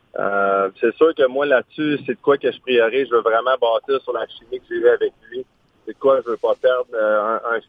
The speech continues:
feeling de même, là, comme j'ai eu avec lui, comme j'ai eu avec Ryan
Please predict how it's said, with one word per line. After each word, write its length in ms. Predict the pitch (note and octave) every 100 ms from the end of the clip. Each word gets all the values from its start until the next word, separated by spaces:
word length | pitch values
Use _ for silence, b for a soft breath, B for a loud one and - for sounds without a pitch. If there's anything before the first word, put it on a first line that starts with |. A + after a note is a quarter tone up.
| -
feeling 380 | A#2+ C3 C3+
de 60 | A#2+
même, 380 | A2+ A#2+ B2+ B2
là, 120 | B2 -
comme 180 | A2+ G2+
j'ai 80 | A2+
eu 120 | B2
avec 260 | A#2 A2 - A2
lui, 100 | B2+ -
comme 140 | A2+ G#2+
j'ai 80 | B2
eu 20 |
avec 220 | B2 A2+
Ryan 320 | A2+ A2+ A2+